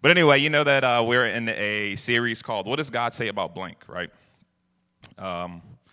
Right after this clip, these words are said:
I've been partnering with Pastor Chris on this series, and I'm having a blast. Uh, f-, uh, he asked me how I felt two weeks ago when I preached, and it was the first time I preached in, like,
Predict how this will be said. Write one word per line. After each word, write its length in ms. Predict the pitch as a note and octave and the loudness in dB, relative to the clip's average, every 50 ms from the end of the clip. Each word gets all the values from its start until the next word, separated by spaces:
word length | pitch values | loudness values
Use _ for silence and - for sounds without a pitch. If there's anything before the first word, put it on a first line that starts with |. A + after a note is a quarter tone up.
| _ _ _ - - _ _ _ _ _ | _ _ _ -20 -20 _ _ _ _ _
I've 80 | - G#2 | -10 -10
been 100 | A2 A2+ | -4 -2
partnering 400 | G#2 - A#2+ A2 A2+ A#2 A#2 A2+ | 0 0 0 0 0 -2 -4 -4
with 140 | A2 G#2 - | -4 -6 -4
Pastor 240 | A2 G#2+ G#2+ - - | -6 -6 -8 -8 -6
Chris 240 | - A2+ G2+ - | -6 -6 -4 -4
on 80 | G2+ G2 | -4 -6
this 100 | G2+ F#2+ | -6 -6
series, 380 | - - A2 G#2+ G#2+ G#2+ G#2 G2+ | -4 -4 -4 -2 -2 -4 -4 -6
and 80 | G2 | -6
I'm 80 | A#2 C#3+ | -6 -4
having 240 | C#3 C3 G#2+ F#2+ E2+ | -4 -4 -4 -4 -8
a 20 | |
blast. 520 | D2 E2 F2+ F#2+ D#2 - - - - - _ - - | -8 -8 -8 -8 -8 -10 -14 -16 -18 -18 _ -20 -14
Uh, 160 | - F#2 F2+ | -10 -10 -10
f-, 160 | E2+ - - _ | -10 -10 -14 _
uh, 240 | F#2+ F#2+ F2 F2 F2 | -10 -10 -8 -8 -8
he 140 | G2+ A2+ A#2+ | -4 0 0
asked 200 | A#2 A#2 - - | 0 0 -2 -4
me 60 | A#2 | -4
how 180 | G#2+ A2 A2 G#2 | -2 0 0 0
I 60 | G2+ | -2
felt 260 | - - A2+ G#2 F#2+ | -2 -2 -4 -4 -4
two 140 | - - A2+ | -4 -6 -8
weeks 180 | A2 A2 - - | -8 -8 -8 -8
ago 200 | A2 G#2 G2+ G2+ | -4 -4 -4 -4
when 100 | G2 F#2+ | -4 -6
I 60 | F2+ | -8
preached, 320 | - - A2 A2 G#2+ - | -6 -6 -6 -6 -6 -6
and 60 | F#2+ | -8
it 60 | F#2+ G2 | -8 -8
was 120 | G2+ F2+ | -8 -10
the 40 | F#2 | -8
first 280 | - A#2 A#2 A2+ - | -6 -6 -6 -6 -6
time 180 | - A2 G#2 G2 | -8 -8 -6 -6
I 60 | F#2 | -8
preached 440 | - - A#2+ A#2 G#2 - - - - | -8 -8 -8 -8 -8 -8 -10 -10 -10
in, 120 | E2 F2+ E2+ | -10 -10 -10
like, 300 | E2+ E2+ E2 - - | -10 -10 -12 -14 -18